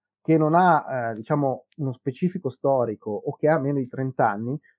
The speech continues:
questo film è incomprensibile per loro, ed è una cosa incredibile. Perché? Perché non, non, eh, non, non si richiama il fatto che ci potessero essere dei paesi, eh, in quella situazione. Quindi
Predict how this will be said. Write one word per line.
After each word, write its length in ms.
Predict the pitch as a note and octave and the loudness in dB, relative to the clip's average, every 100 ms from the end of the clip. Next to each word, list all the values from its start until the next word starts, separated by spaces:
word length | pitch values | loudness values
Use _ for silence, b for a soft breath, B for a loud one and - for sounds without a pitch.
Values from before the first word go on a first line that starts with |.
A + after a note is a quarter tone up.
| _ | _
questo 260 | E3+ F3+ | -2 0
film 260 | F#3+ A3+ A#3+ | 0 0 0
è 200 | E3+ G3 F#3+ | 0 0 0
incomprensibile 920 | F#3+ A3 F#3+ F#3 D#3+ A3+ G3 A#2 G2 | 0 0 0 -2 -4 -2 -2 -2 -6
per 160 | B2 | -8
loro, 220 | A2+ F#2+ - | -8 -8 -2
ed 160 | E3 | 2
è 20 | |
una 140 | A3 D4 | 2 0
cosa 160 | D4 | -4
incredibile. 640 | B3+ A2+ G#2 A#2+ G2 F#2 - | -4 -6 -4 -4 -4 -10 -4
Perché? 320 | E3 D#3 D#3+ | 0 2 2
Perché 180 | C#3 D#3+ | 2 0
non, 380 | F3+ F3+ F3 E3 - _ _ _ - | 2 2 2 0 -2 _ _ _ -8
non, 300 | D3 D#3 D3+ | -2 0 4
eh, 360 | D3 C#3+ C3+ C3+ | 4 4 2 0
non, 160 | C#3+ | -2
non 160 | D#3 F3+ | 2 2
si 160 | - | 4
richiama 320 | G3 F#3+ C#4 G3 | 4 6 6 6
il 80 | |
fatto 220 | - F3 E3+ | 6 4 4
che 60 | |
ci 100 | - | 0
potessero 440 | - G3 G3+ G#3 G#3+ | 2 4 6 6 6
essere 300 | G#3+ F3 D#3+ | 4 0 2
dei 240 | E3 D#3+ | 2 2
paesi, 680 | G3 F#3+ F#3+ F#3 F3 A3 A3 _ _ _ - | 6 8 10 8 6 2 -2 _ _ _ -2
eh, 140 | C3+ E3+ | 0 2
in 100 | D#3+ | 4
quella 300 | F3+ F#3 F#3 | 6 6 4
situazione. 640 | - B2 - B2+ A2+ A2 | 0 -6 -2 2 2 2
Quindi 280 | G3 D#3+ | 2 2